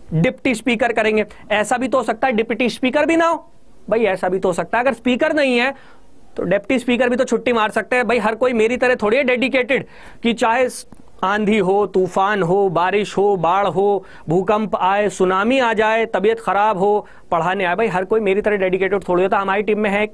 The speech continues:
प्रियंका जी हैं, वो इतनी छुट्टी मारती है मैं आपको क्या बताऊं। कई बार sessions हमारे लगे नहीं होते हैं, हमारी प्रियंका जी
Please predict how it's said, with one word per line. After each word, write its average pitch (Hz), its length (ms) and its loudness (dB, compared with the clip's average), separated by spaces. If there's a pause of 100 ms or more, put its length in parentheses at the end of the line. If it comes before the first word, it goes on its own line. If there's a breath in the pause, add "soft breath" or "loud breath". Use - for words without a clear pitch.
प्रियंका 180 340 0
जी 196 140 -2
हैं, 214 100 0 (800 loud breath)
वो 233 260 2
इतनी 277 260 2
छुट्टी 311 320 0
मारती 277 300 0
है 294 60 2
मैं 294 100 2
आपको 277 220 0
क्या 262 200 0
बताऊं। 254 340 0 (880 loud breath)
कई 262 160 2
बार 277 160 2
sessions 269 380 0
हमारे 269 240 2
लगे 277 260 2
नहीं 320 120 2
होते 277 200 0
हैं, 185 60 0
हमारी 202 240 0
प्रियंका 226 360 2
जी 302 160 -8